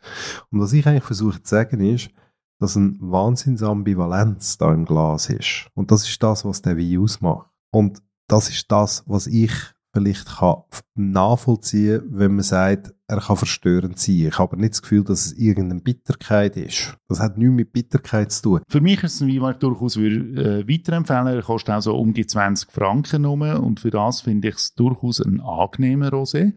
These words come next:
Speaker 2: So wie du auch, finde ich, er hat etwas Irritierendes. Also es ist nicht gerade etwas, wo man im Kopf so kann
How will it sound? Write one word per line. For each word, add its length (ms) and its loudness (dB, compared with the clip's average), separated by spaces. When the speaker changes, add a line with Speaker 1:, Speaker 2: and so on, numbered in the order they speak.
Speaker 2:
So 200 -2
wie 120 0
du 140 2
auch, 220 0
finde 220 -4
ich, 60 -10
er 120 0
hat 120 0
etwas 280 -2
Irritierendes. 800 0
Also 400 0
es 180 -2
ist 160 -2
nicht 260 0
gerade 260 0
etwas, 240 -4
wo 100 2
man 160 2
im 240 -2
Kopf 340 -2
so 160 -2
kann 240 -2